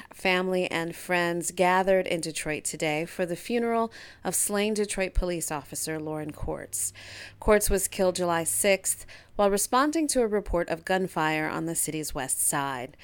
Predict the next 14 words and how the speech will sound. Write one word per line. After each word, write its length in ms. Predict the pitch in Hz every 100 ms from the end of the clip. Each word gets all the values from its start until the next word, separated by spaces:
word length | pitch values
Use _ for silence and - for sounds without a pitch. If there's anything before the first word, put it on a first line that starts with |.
| - - - -
Police 320 | 208 202 190
say 180 | - 185
nineteen-year-old 800 | 180 180 180 196 185 180 175 165
Amani 400 | 170 170 170 175
Davis 600 | 165 165 165 165 165 -
shot 340 | - - 175 180
at 120 | -
police, 480 | - 165 165 160 -
striking 540 | - - 185 190 214
Courts 400 | 196 - 156 -
while 140 | 170 156
in 160 | 160
his 200 | 156 170
cruiser. 680 | - - - 190 185 170 120